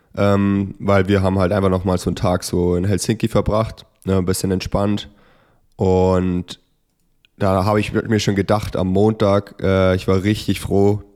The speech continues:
dass ich so unbewusst diese gute Entscheidung, äh, getroffen habe, am Dienstag zu fliegen. Hab halt gehofft, dass dann da nicht mehr so viel los ist. Aber selbst am Dienstag, da war noch so ein Chaos.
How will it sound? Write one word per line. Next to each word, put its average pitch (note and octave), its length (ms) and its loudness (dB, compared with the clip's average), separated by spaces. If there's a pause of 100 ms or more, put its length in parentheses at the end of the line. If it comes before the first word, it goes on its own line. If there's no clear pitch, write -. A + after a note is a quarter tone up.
dass F#2 160 -2
ich F#2 120 -4
so - 120 0
unbewusst G#2+ 680 2
diese F#2 460 2
gute G#2+ 280 2
Entscheidung, G#2 500 0 (100)
äh, F#2+ 200 0
getroffen G2+ 520 -4
habe, G2+ 240 0 (320)
am F#2 140 -2
Dienstag A#2+ 360 0
zu F#2 120 -4
fliegen. G#2 400 0
Hab G2+ 140 0
halt F#2 140 0
gehofft, G2 320 0
dass F#2 160 0
dann F#2 220 0
da F#2 500 2 (260)
nicht - 140 -2
mehr F#2+ 120 2
so F#2 100 0
viel F2+ 160 -2
los F#2 240 2
ist. G2 180 0 (720)
Aber F#2+ 200 0
selbst G#2 260 0
am G2 160 -2
Dienstag, A2+ 560 0
da E2 120 0
war F#2 120 2
noch F#2 160 0
so G#2+ 400 0
ein F2 160 -2
Chaos. F2+ 720 -2